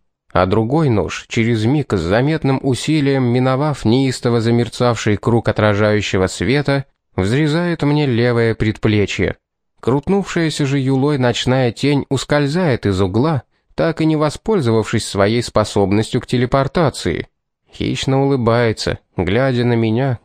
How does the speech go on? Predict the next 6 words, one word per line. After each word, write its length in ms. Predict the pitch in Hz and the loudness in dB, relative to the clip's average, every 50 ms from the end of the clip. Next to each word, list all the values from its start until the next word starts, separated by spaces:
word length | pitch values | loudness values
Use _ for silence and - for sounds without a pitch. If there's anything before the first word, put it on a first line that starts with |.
| _ _ - | _ _ -4
зажавшего 720 | 92 82 98 107 113 117 127 127 123 - - 123 110 117 | -2 0 2 2 2 2 0 0 -2 -2 0 2 2 2
рукой 320 | 113 113 - - 120 117 113 | 2 0 0 0 2 2 2
неглубокую, 920 | 110 110 104 98 107 101 98 92 107 127 131 - - 123 123 120 117 113 - | 2 2 2 0 0 0 0 2 0 0 0 0 0 0 0 0 0 -2 -2
но 300 | - 90 90 117 143 151 | 0 0 2 2 0 0
болезненную 840 | 143 139 139 131 123 123 123 117 110 117 113 113 110 110 104 101 101 | 0 0 0 2 2 2 2 2 2 2 2 4 2 2 2 2 2
рану. 480 | 104 104 101 98 95 90 85 82 - | 2 2 2 2 0 0 -2 -4 -6